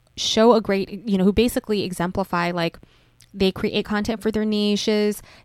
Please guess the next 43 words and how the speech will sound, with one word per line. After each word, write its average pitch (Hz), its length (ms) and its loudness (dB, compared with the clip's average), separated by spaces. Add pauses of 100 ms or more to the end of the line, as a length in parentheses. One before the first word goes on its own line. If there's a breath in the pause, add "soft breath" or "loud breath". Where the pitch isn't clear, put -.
they 185 400 0
try 214 240 -2
different 226 320 -4
trends, 202 340 -2
and 196 120 -6
it's 202 100 -8
still 214 180 0
within 202 280 2
their 196 120 0
niche, 190 360 -4 (100)
just 226 360 0
so 185 380 2 (280 loud breath)
you 202 100 -2
guys 185 320 2
have, 180 600 0
you 185 100 -6
know, 165 240 -6
other 226 240 2
creators 196 400 -2
to 208 100 -6
turn 180 300 -4
to 180 400 -6
and, 170 420 -6
and 196 160 -6
can 196 140 -4
see - 180 -6
what 190 120 0
other 180 200 0
people - 320 -8
are 175 80 0
doing. 175 380 -6
So - 140 0
I'm 190 80 4
gonna 202 160 -2
share 196 340 -2 (400 loud breath)
a 208 80 -2
few 240 180 -2
fashion, 220 600 0 (120)
fashion 220 400 2
TikTok 269 380 -4
creators. 269 560 -2 (400 loud breath)
Um, 208 180 0
so 220 280 0